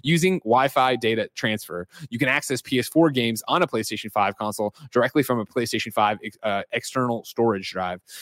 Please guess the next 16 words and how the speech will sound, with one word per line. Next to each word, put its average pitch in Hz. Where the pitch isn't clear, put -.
Uh, 117
you 123
can 160
use, 131
uh, 110
your 113
PlayStation 123
f-, -
cloud 110
save 92
to 104
get 101
your -
PlayStation 104
four 104
cl-, -